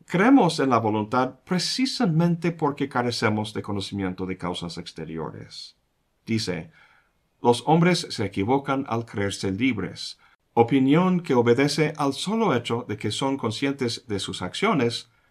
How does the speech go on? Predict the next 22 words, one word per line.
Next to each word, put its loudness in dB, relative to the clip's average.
e 0
ignorantes 2
de 0
las 0
causas -4
que -10
las -6
determinan." -6
Y 4
por 4
tanto 2
su -2
idea 2
de -2
libertad 2
se -4
reduce 0
al -2
desconocimiento -2
de -6
las -4
causas -6